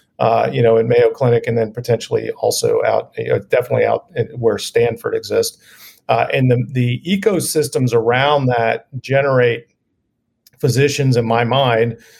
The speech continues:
that tend to be far more inquisitive, far more data-centric.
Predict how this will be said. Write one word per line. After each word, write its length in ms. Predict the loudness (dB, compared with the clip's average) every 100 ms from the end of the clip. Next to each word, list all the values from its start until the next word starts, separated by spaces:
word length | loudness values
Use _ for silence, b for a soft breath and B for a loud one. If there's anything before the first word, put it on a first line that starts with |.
| b -6
that 400 | 0 0 0 -4
tend 220 | -2 0
to 60 | 0
be 180 | -2
far 320 | -2 0 2 4
more 160 | 2
inquisitive, 720 | 0 0 0 0 -2 -4 -10 -16 _ _ _ _ _
far 160 | 0 2
more 140 | 2
data-centric. 920 | 2 2 2 0 -4 -8 -8 -8 -10